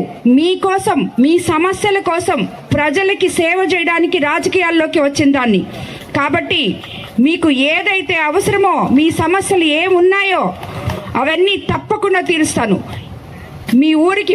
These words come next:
బస్సు వచ్చేలా చేస్తాను, మీకు శ్మశానానికి గోడ కట్టించి దాన్ని వాడుకునే విధంగా, మీకు పనికొచ్చే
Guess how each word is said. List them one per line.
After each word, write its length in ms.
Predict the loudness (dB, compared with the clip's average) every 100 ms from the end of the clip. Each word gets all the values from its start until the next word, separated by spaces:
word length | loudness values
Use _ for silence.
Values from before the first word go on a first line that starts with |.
| 0
బస్సు 220 | -2 0
వచ్చేలా 340 | 0 2 0 0 0
చేస్తాను, 420 | -2 -2 0 2 0 -4 -10 0 2
మీకు 200 | 2 0 0
శ్మశానానికి 760 | 0 0 0 0 0 0 0 0
గోడ 180 | 0 0 -2
కట్టించి 380 | 0 0 0 0
దాన్ని 300 | 0 2 2 0 -6 -6 -6 -2
వాడుకునే 480 | 0 0 0 2 0
విధంగా, 360 | 0 0 2 2 2
మీకు 200 | 2 0 0
పనికొచ్చే 400 | 0 0 0 0